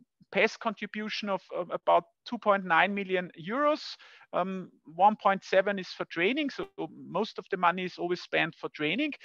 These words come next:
The rest for other measures such as job, job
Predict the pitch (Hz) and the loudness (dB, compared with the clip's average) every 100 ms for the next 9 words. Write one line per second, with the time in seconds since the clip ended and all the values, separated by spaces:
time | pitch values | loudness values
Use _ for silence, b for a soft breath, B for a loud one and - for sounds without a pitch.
0 | B _ 160 165 214 - - - _ - | B _ 2 6 6 6 -8 -14 _ 2
1 | 147 185 214 185 190 - 185 - 170 - | 6 8 6 4 2 0 -4 -2 -2 -2
2 | 147 - - _ - 202 _ _ _ - | -10 -10 -16 _ 0 0 _ _ _ -4
3 | 196 | -4